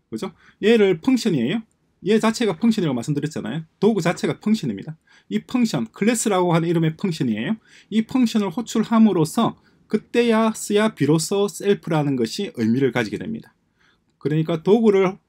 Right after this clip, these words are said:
부르기 전에는 그는 작은 다만 작은 몸짓에 지나지 않는 거예요. 그죠? 내가 불러주었을 때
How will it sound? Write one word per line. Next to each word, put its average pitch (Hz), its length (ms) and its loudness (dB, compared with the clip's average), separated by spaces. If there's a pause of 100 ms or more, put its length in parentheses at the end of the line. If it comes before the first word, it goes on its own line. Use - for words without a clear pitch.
(120)
부르기 175 400 2
전에는 147 500 0 (300)
그는 175 420 0
작은 135 420 -6 (220)
다만 143 340 -4
작은 139 320 -4
몸짓에 156 420 -2
지나지 117 440 -6
않는 101 240 -4
거예요. 135 340 -4 (240)
그죠? 208 220 -10 (300)
내가 175 420 -2 (220)
불러주었을 175 560 2
때 143 240 -6